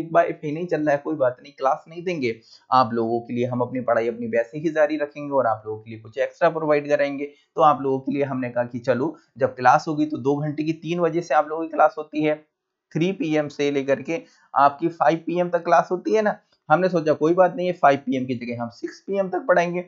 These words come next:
और जो आपका दो दिन का छूट जाएगा वो आपका prepare करा देंगे, कौन सी समस्या वाली बात है। तो इसमें उतना दबाव नहीं लेना है जितना दबाव कुछ लोग लेने लगते हैं, यार कुछ paper इतना नजदीक आ गया है और class छूट जाएगी तो क्या होगा, या फिर आपके घर में कोई मेहमान आ गया, आज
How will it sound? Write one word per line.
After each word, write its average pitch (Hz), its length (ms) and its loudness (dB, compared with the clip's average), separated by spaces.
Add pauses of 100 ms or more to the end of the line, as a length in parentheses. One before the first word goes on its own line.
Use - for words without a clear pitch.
(300)
और 143 180 8
जो 151 140 2
आपका 143 260 4
दो 139 160 -2
दिन 139 160 -4
का 139 100 2
छूट 147 300 -2
जाएगा 143 200 0
वो 120 140 -2
आपका 120 220 -6
prepare 180 380 0
करा 185 240 4
देंगे, 180 300 -4
कौन 233 280 2
सी 220 100 -10
समस्या 143 400 -6
वाली 110 180 0
बात 104 280 -4
है। 107 60 -6
तो 117 100 -8
इसमें 214 500 -8
उतना 277 420 -6
दबाव 185 380 0
नहीं 151 160 -6
लेना 127 200 -4
है 127 180 -10
जितना 131 280 -6
दबाव 123 320 2 (400)
कुछ 175 120 2
लोग 170 160 2
लेने 147 240 -2
लगते 147 260 -2
हैं, 143 40 2
यार 135 140 2 (140)
कुछ 156 220 -10 (800)
paper 160 260 4
इतना 147 200 -4
नजदीक 143 400 0
आ 135 80 6
गया 135 180 -4
है 139 120 4
और 135 120 4
class 131 300 -2
छूट 127 180 -10
जाएगी 123 200 -6
तो 123 100 -14
क्या 127 180 -2
होगा, 120 220 0
या 131 120 2
फिर 131 180 0
आपके 127 240 0
घर 123 160 -8
में 127 120 -4
कोई 131 140 -4
मेहमान 127 400 -2
आ 123 60 0
गया, 127 220 0
आज 123 260 2